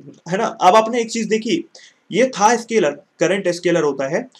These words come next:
अगर करंट स्केलर है तब भी हमने उसको वेक्टर की तरह ट्रीट कर, कर लिया। और अभी हम आगे समझेंगे जब हम circuits element पढ़ेंगे,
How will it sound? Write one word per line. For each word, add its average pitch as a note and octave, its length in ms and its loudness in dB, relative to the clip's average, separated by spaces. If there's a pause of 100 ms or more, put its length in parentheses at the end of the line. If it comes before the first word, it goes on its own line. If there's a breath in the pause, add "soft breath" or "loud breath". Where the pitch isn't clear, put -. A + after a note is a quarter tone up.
(220 soft breath)
अगर A3 200 0
करंट A3+ 300 -2
स्केलर G3 360 -2
है A#3+ 60 -2
तब A3 120 -2
भी F#3+ 180 -4
हमने F#3+ 240 -4
उसको F#3+ 220 -4
वेक्टर F3 320 -2
की A3 100 -4
तरह G#3+ 120 -2
ट्रीट F#3+ 260 -8
कर, - 120 -2 (540)
कर D3+ 120 4
लिया। C3 260 -2 (180)
और - 120 2
अभी G3+ 160 0
हम A3+ 120 0
आगे F3+ 240 2
समझेंगे F3+ 580 -2
जब E3 160 -2
हम A3 120 -2
circuits A3 440 0
element F3+ 340 -2
पढ़ेंगे, C3 340 0